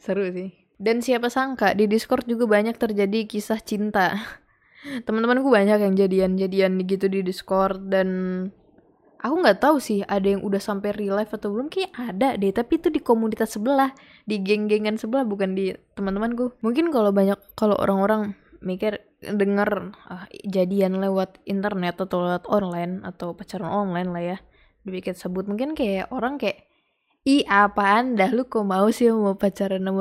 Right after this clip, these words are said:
ra-, orang random di internet? Jangan-jangan dia bukan orang," gitu kan.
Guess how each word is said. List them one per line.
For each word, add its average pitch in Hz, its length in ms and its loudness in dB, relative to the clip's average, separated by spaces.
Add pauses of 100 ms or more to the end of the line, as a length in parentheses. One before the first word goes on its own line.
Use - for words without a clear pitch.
ra-, 196 240 -2
orang 190 240 2
random 180 320 2
di 180 160 2
internet? 185 560 -2 (560)
Jangan-jangan 190 640 0
dia 262 80 0
bukan 247 240 0
orang," 220 560 2
gitu 190 240 -2
kan. 208 160 -2